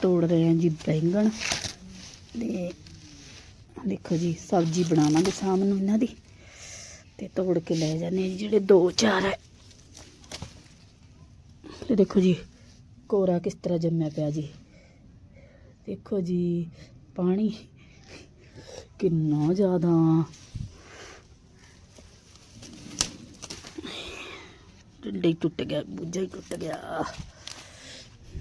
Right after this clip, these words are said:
ਤਿੰਨ ਆ ਜੀ, ਸਰ ਜਾਏਗਾ, ਸਬਜ਼ੀ ਬਣਾ ਲਾਂਗੇ।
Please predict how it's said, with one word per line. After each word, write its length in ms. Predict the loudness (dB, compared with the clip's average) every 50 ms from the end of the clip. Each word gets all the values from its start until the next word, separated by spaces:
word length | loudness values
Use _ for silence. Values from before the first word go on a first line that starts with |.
| -10 -8 -10 -10 -12 -14 -16 -16 -18 -8 0
ਤਿੰਨ 280 | 2 4 6 6 6 6
ਆ 100 | 6 4
ਜੀ, 180 | 4 2 2 0 0 -6 -18 -20 -20 -20 -20 -20 -20 -16 -12 -12 -12
ਸਰ 300 | -6 -4 -2 -2 -2 -2
ਜਾਏਗਾ, 380 | 0 2 2 4 6 4 2 2 0 -6 -14 -18 -20 -20 -20 -8 -4
ਸਬਜ਼ੀ 300 | -4 -2 -2 -2 -2 -2
ਬਣਾ 280 | 0 0 -2 0 -2
ਲਾਂਗੇ। 380 | -2 -2 -2 -2 -2 -2 -4